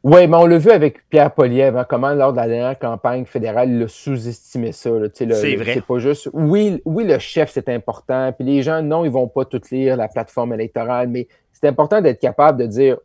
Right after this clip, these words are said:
Speaker 1: tu sais, tu te fermes les yeux, tu dis, « OK, un gouvernement péquiste, là, voici à quoi ça va ressembler. » Oui, il y a Paul Saint-Pierre Plamondon, puis oui, présentement, ils sont quelques députés, mais voici les autres. Qui va s'occuper des,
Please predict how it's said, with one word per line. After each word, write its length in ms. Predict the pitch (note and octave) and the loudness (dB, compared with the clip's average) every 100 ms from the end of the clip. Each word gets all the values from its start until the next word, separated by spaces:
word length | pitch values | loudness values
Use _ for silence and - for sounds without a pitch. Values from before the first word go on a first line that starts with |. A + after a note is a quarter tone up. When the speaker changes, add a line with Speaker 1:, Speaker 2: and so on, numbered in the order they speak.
| _ _ _ _ | _ _ _ _
Speaker 1:
tu 60 | E3+ | -2
sais, 180 | E3+ - | -2 -6
tu 80 | - | -10
te 60 | - | -2
fermes 180 | F#3+ | 0
les 200 | F3 C#3 | 2 0
yeux, 80 | D#3+ | 0
tu 120 | D#3 | -4
dis, « 60 | B2+ | -6
OK, 180 | D3+ A2+ - _ _ | -6 -6 -14 _ _
un 140 | D3+ E3 | -2 0
gouvernement 460 | D3+ F3 F3+ A3 | 2 0 2 -2
péquiste, 560 | G#3+ C#3+ - D#3+ D#3+ C3 | 0 -2 -2 -6 -4 -4
là, 60 | |
voici 380 | B2 B2+ D#3 F3 | -6 0 -2 0
à 60 | F#3+ | -2
quoi 180 | - D#3 | 0 -2
ça 140 | B2 | -2
va 100 | B2 | -4
ressembler. » 460 | A#2 C3 A#2+ G#2 C#3+ | -6 -10 -8 -4 -4
Oui, 140 | F#3+ | 0
il 20 | |
y 40 | F#3 | 0
a 40 | |
Paul 160 | - D3 | 0 -4
Saint-Pierre 360 | D3 A#2 C#3 | -4 -2 -2
Plamondon, 440 | C3+ B2 A2+ C3 D3 | -2 -6 -4 -4 -6
puis 180 | A#2+ A2+ _ _ _ - | -10 -12 _ _ _ -6
oui, 180 | C3+ E3+ | -4 -2
présentement, 640 | C#3+ C3+ B2+ A2+ C#3 C#3 | -2 -2 -4 -4 -4 -6
ils 60 | C3+ | -6
sont 140 | A#2+ | -6
quelques 260 | C3 A2 B2 | -6 -6 -8
députés, 440 | A2+ G2+ - C#3+ | -8 -10 -6 -4
mais 140 | B2+ B2 | -4 -4
voici 480 | B2+ D#3+ - A3 - _ _ A#2+ | -2 -2 -4 -10 -10 _ _ -6
les 260 | C3+ A#2+ | -4 -2
autres. 180 | A#2+ F#2 _ _ | -6 -8 _ _
Qui 160 | G#3+ | -6
va 140 | F#3 E3 | 0 -2
s'occuper 480 | - A#2 - C#3 C3+ | -2 -12 -8 -6 -4
des, 200 | A2 | -6